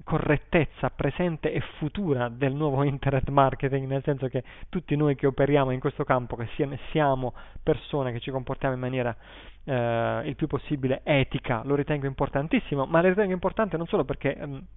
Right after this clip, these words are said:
personalmente, spiritualmente ho un senso dell'etica molto forte, credo nel karma, penso che quello che facciamo per gli altri,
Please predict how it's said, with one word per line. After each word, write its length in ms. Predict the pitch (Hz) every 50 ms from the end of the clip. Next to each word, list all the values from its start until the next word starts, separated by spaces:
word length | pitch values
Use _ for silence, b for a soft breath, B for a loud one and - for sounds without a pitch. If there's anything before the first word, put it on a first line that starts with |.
| - -
personalmente, 640 | - - 131 - - 131 123 131 143 143 131 - 113 -
spiritualmente 760 | - - 139 135 139 127 135 127 131 131 131 127 120 - 120 B B B B B B
ho 60 | 135
un 160 | 135 131 127
senso 340 | 117 - 147 143 135 - -
dell'etica 500 | 127 127 127 139 143 135 - 143 - 131
molto 320 | 123 135 139 127 - - 127
forte, 420 | - 151 131 113 - - - 120
credo 260 | - - 151 151 135 131
nel 180 | 127 123 -
karma, 400 | - - 160 143 127 131 143 143 - B B B B B
penso 260 | - 147 139 - 143
che 80 | 139 -
quello 180 | - 170 156
che 140 | 135 131 127
facciamo 360 | - 131 - - - 143 135
per 180 | - - 131 127
gli 120 | 135 143
altri, 440 | 139 135 131 120 - - 127 127 113